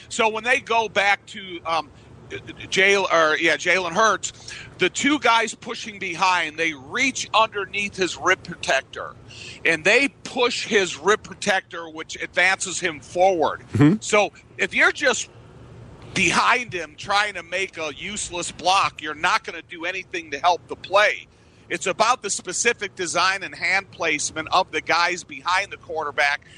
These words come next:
Speaker 1: that are getting the quarterback moving forward. And so, you know, that's, that's what it takes. And, uh, if, so if you're gonna go in there and run that play,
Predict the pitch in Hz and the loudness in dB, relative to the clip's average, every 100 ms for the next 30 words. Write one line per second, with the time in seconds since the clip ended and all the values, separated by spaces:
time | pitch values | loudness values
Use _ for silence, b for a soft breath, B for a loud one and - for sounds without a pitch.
0 | b 170 160 160 190 196 170 160 - 185 | b -2 -2 -2 0 0 -2 -6 -4 0
1 | 196 170 156 151 - 160 165 143 123 - | 0 2 2 2 0 -10 -8 -8 -10 0
2 | 185 196 139 98 95 B B B B 143 | 4 4 2 -6 -10 B B B B -2
3 | 147 - 170 147 139 - _ b b 135 | 0 2 4 4 0 -10 _ b b 0
4 | 151 147 139 - 170 190 - 147 165 175 | 4 2 0 -2 2 2 0 -8 -4 -4
5 | 180 175 165 151 180 170 180 175 - 151 | -4 -8 -10 -8 -2 0 0 -2 -4 -4
6 | 143 143 131 127 - b b b b 135 | 0 2 2 0 -6 b b b b -6
7 | 143 - 156 147 139 190 196 190 180 180 | -6 -2 0 2 2 2 2 0 2 2
8 | 185 180 175 165 165 175 165 151 - 156 | 2 0 0 2 2 4 2 -2 -2 -2
9 | 147 143 | 0 -2